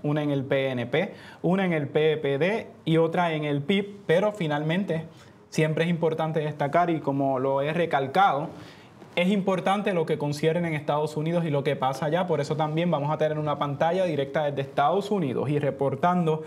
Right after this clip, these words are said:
sobre los resultados de la contienda a la presidencia de Estados Unidos que se debaten Kamala Harris y Donald Trump.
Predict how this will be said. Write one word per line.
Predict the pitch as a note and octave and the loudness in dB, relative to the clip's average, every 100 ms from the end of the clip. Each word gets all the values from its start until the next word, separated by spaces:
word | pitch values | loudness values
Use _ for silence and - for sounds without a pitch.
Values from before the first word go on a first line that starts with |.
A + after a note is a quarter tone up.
| - - | -14 -18
sobre | - F#3+ G#3 | 0 2 2
los | F3+ | 0
resultados | D#3+ D#3+ C#3+ D#3+ E3 D#3+ | 0 -2 -2 0 0 0
de | D#3 | 0
la | C#3+ | 0
contienda | C#3 C#3 C3 D#3 E3 D#3+ D3+ D3 - - | -2 -6 -2 -2 0 2 2 0 -4 0
a | D#3+ | 0
la | F3 | 2
presidencia | D#3+ D#3 D3 E3 D#3 | -2 -2 -4 -2 -2
de | |
Estados | C#3 D#3 D#3 D#3 D#3 | 0 0 2 0 0
Unidos | D#3+ F3+ D#3 F#3 - - - - - | 0 2 2 0 -8 -20 -20 -20 -2
que | - E3 | 0 4
se | F3 | 4
debaten | D#3 E3 D3+ A2+ G#2+ - | 4 2 0 -4 -8 -2
Kamala | - E3+ E3+ D3 | 2 2 2 0
Harris | F#3 G#3 A#3+ A#3 - | 0 0 -2 -6 -6
y | D3 F3+ - - | 0 0 -2 -2
Donald | C3 C3+ B2 | 0 0 -2
Trump. | - F#2+ | -4 -6